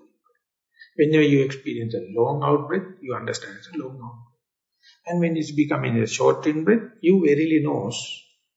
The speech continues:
it is not something doing. You just pick its quality. You just pick its sign. You just pick its, uh, traits. So ultimately what happens is,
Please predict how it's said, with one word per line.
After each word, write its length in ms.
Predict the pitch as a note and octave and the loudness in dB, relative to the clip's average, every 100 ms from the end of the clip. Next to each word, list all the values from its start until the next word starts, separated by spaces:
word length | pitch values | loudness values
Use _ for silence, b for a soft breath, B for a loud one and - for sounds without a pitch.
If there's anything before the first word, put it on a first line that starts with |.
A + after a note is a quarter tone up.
| _ _ - | _ _ -4
it 140 | E3 | 2
is 100 | G#3 | 4
not 240 | A3 A3+ - | 6 4 4
something 480 | F3+ G#3 D#3 C#3+ | -2 0 2 4
doing. 560 | C#3 A3+ - - - - _ _ _ | 6 6 4 -4 -16 -20 _ _ _
You 300 | D3 E3 - | 2 2 4
just 440 | C#3 D#3+ - - | 2 2 -2 0
pick 260 | - - B B B _ | 2 2 B B B _
its 160 | D3 - | -10 -8
quality. 480 | - - - - - _ _ _ - | -4 -4 -4 -6 -14 _ _ _ 2
You 220 | D#3 C#3+ | 4 4
just 280 | - - - | 2 -4 -8
pick 200 | - - | -8 -6
its 180 | - | -2
sign. 400 | - - - - - _ _ _ | -2 0 -2 -6 -14 _ _ _
You 180 | D#3+ D3 | 0 0
just 260 | - - - | 0 -6 -10
pick 120 | - | -10
its, 300 | - F3 - B B B B - | -10 -10 -14 B B B B -8
uh, 400 | D3 - - B2 B2+ | -4 -2 -2 -4 -6
traits. 720 | - - - - - - - _ _ _ _ _ _ _ _ _ _ - | 4 6 6 2 -6 -10 -12 _ _ _ _ _ _ _ _ _ _ -10
So 160 | G3 | -4
ultimately 580 | C#3 E3 E3+ A3+ G#3 F3+ | 0 0 6 6 6 4
what 240 | C#3+ C#3 - | -4 -6 -8
happens 420 | B2 F#2 F2 - | -8 -6 -6 -2
is, 320 | G2+ A2+ - | 0 0 -2